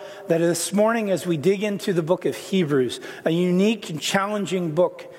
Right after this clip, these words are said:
in what it teaches us, that we can understand more deeply of who you are and what your work through your suffering, through your humanity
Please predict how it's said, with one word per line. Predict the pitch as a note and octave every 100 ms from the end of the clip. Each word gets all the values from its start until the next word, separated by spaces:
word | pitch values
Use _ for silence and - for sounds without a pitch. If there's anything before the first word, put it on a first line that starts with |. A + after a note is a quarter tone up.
| -
in | F3+ E3
what | E3 E3+ -
it | E3+ -
teaches | - G#3 E3+ D#3 B2+
us, | B2+ - - - -
that | F3+
we | G3
can | - G#3
understand | G#3 G3+ - G3+ G3+ F#3+
more | E3 F3
deeply | D3+ F#3 F3+ E3 - - -
of | -
who | - G#3+
you | A3+ G#3+ F#3
are | F3 - -
and | G#3 F#3+ D#3 E3+
what | G#3+ B3+ -
your | F3+ G3+ G#3
work | E3+ D3+ F3 C3 - - - - - - - - - - - - - -
through | F#3+ F#3+
your | G3+ F#3
suffering, | - - F#3+ - F3 C#3
through | - G#3
your | E3+ G#3 G3
humanity | - G#3 F#3 F#3+ F#3+ F3 A#2 G#2 -